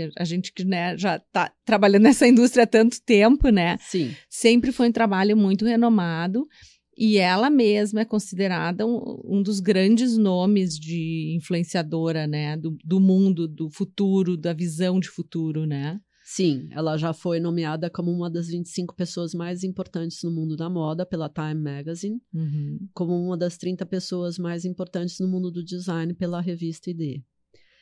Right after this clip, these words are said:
Speaker 2: Ah, ela sempre ganha inúmeros prêmios e já fez inúmeras curadorias de exposições. Como ela foi diretora da Design Academy de Eindhoven por quase dez anos,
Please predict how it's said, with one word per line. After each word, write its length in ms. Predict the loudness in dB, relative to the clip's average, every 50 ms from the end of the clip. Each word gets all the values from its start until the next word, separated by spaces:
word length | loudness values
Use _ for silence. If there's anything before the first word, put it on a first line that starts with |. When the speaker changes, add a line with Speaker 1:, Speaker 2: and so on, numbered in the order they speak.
| _ _ _ _
Speaker 2:
Ah, 880 | -2 0 0 0 0 0 0 0 -2 -2 -2 -2 -4 -4 -6 -6 -8 -12 -14 -10 -6
ela 280 | -2 -2 0 0 -2
sempre 500 | -4 -2 -2 0 0 0 0 -2 -4 -4
ganha 360 | -2 -2 -2 0 0 -2 -2
inúmeros 500 | -2 -2 -2 0 0 0 -2 -4 -6 -8
prêmios 760 | -8 -6 -4 -2 -2 -2 -2 -4 -4 -6 -8 -10 -12 -14 -16 -18 _ _ -8
e 460 | -6 -4 -4 -4 -4 -4 -4 -4 -6
já 460 | -6 -6 -6 -4 -4 -4 -4 -4 -6 -8 _ _ _ _ _ _
fez 320 | -4 -2 -2 -2 -4 -4
inúmeras 920 | -4 -2 0 2 2 2 4 4 4 4 2 2 0 -2 -4 -6 -8 -10 -10
curadorias 720 | -6 -4 -4 -2 -2 -2 -4 -2 -4 -4 -4 -4 -4 -6
de 100 | -6 -8
exposições. 920 | -12 -10 -10 -8 -8 -8 -8 -10 -8 -8 -6 -6 -6 -8 -10 -12 -16 -20 -20 _ _ _ _ _ _ _ _ _ _ _
Como 340 | -6 -4 -2 -2 0 0 0
ela 240 | 0 -2 -2 -4
foi 180 | -4 -4 -4 -4
diretora 480 | -4 -4 -6 -6 -4 -4 -4 -4 -4 -4
da 120 | -4 -6
Design 320 | -6 -6 -8 -6 -6 -6
Academy 540 | -8 -10 -8 -8 -6 -6 -6 -6 -6 -6 -6
de 120 | -6 -6 -6
Eindhoven 600 | -6 -4 -4 -4 -4 -4 -4 -4 -6 -8 -8 -10
por 180 | -12 -14 -14
quase 340 | -10 -8 -8 -6 -6 -6 -6
dez 320 | -4 -4 -4 -4 -4 -4
anos, 560 | -4 -2 -2 -4 -4 -6 -8 -10 -12 -16 -20